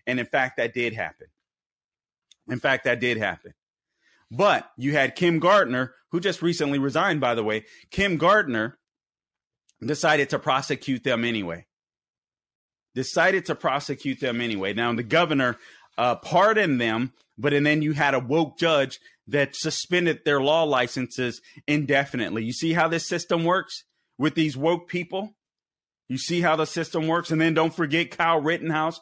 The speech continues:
You had Kyle Rittenhouse who, uh, who shot three men in self-defense in Kenosha, Wisconsin. We all saw it on video. One man literally, uh, uh, uh, uh, uh, one man literally grabbed the barrel of his gun.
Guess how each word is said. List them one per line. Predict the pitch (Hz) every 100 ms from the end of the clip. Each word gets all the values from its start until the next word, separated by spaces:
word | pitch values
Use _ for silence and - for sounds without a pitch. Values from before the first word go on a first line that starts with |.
| - - -
You | 139
had | 160 147 131
Kyle | 170 170 170
Rittenhouse | 147 170 165 156 156 170 - - - -
who, | 165 160 151
uh, | 143 131 120 - _ _
who | 165 165
shot | - 180 170 165 -
three | 143 180
men | 160 160 165
in | 160 143
self-defense | - 165 156 160 - 165 165
in | 160
Kenosha, | 143 156 160 165 160
Wisconsin. | 151 143 - 170 165 175 175 - -
We | 151 165 -
all | 156 170
saw | 170 - 165 170
it | 160 156
on | 151 131 117
video. | 90 156 175 175 170
One | 156 143 165 160
man | 165 139
literally, | 120 156 180 175 165 139 - - -
uh, |
uh, |
uh, | 123 117 135 120 131 131
uh, | 139 143
uh, | 143
one | 147 165 175 170 147
man | 151 160 156
literally | 147 160 165 156
grabbed | 135 104 147 156 165 151
the | 131
barrel | - 139 156 160 151
of | 135
his | 135 104
gun. | 98 165 170 170